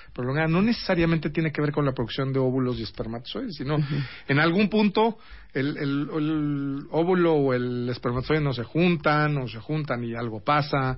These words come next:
Speaker 2: Ujú.
Speaker 1: Son, son muchas de las cosas, ¿no? Pero una de las cosas que hacen las terapias de, para infertilidad sí es la, el promover la, eh, maduración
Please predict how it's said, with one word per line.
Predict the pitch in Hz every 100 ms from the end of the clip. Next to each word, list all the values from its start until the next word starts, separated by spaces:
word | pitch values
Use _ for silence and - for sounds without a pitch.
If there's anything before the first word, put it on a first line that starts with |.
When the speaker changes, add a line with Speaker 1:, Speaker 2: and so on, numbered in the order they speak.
| -
Speaker 2:
Ujú. | 143 160 151 -
Speaker 1:
Son, | - 170 170 165
son | 139 160
muchas | 165 143 143
de | 131
las | 117 -
cosas, | - 107 107 104
¿no? | 151 160 - - - -
Pero | 156 165 214
una | 233
de | 214
las | 185 -
cosas | 180 -
que | 165
hacen | 143 170 151
las | 135 - -
terapias | 131 127 127 123
de, | 131 135 131 135
para | 135 127 123 120 120 127
infertilidad | 127 139 131 165 170 190 165 165 - -
sí | 156
es | 143 135
la, | 139 135 - - 143
el | 120
promover | 135 123 120 123 135 135 - -
la, | 123 120 120 123 -
eh, | 113 110 107 104 104
maduración | 117 131 135 127 117 - 131 131